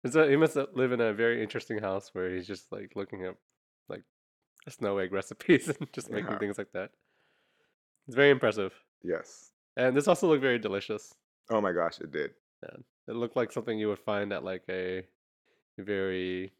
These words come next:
Speaker 1: expensive buffet. Or just
Speaker 2: What
Speaker 1: a
Speaker 2: buffets are
Speaker 1: <laughs>
Speaker 2: you going to?
Speaker 1: I was thinking of, like, a, a really
Speaker 2: <laughs>
Speaker 1: high-end buffet in, like, Vegas.
Speaker 2: Oh,
Speaker 1: But
Speaker 2: okay.
Speaker 1: I guess I could, I could've just said restaurant.
Speaker 2: Oh,
Speaker 1: A very
Speaker 2: okay.
Speaker 1: <laughs> high-end restaurant.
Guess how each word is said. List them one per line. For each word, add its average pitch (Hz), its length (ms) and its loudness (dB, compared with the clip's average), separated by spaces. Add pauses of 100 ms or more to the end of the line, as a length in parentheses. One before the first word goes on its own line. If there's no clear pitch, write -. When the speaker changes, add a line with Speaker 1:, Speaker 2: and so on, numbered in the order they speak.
(200)
Speaker 1:
expensive 95 640 -10
buffet. - 580 -10 (1600)
Or 92 360 -4 (140)
just - 120 2
Speaker 2:
What 98 140 8
Speaker 1:
a 92 60 -2
Speaker 2:
buffets 165 400 10
are 120 100 10
Speaker 1:
<laughs> - 80 8
Speaker 2:
you 240 80 10
going 165 300 12
to? - 1000 12
Speaker 1:
I 151 80 12
was 156 80 8
thinking 190 260 6
of, 160 140 8
like, 147 180 8
a, 135 100 6 (420)
a 247 120 12
really 151 240 12
Speaker 2:
<laughs> 143 100 10
Speaker 1:
high-end 135 300 10
buffet 127 420 6
in, 113 60 2
like, 110 180 4
Vegas. 113 380 4 (240)
Speaker 2:
Oh, 120 240 12
Speaker 1:
But 139 160 12
Speaker 2:
okay. 143 80 8
Speaker 1:
I - 20 8
guess 180 160 8
I 165 80 6
could, 156 380 6
I 120 60 0
could've 135 200 8
just 123 120 4
said 117 160 4
restaurant. 110 500 4 (100)
Speaker 2:
Oh, 113 200 8
Speaker 1:
A 110 40 8
very 120 180 6
Speaker 2:
okay. 120 60 2
Speaker 1:
<laughs> 180 120 10
high-end 190 220 8
restaurant. - 440 4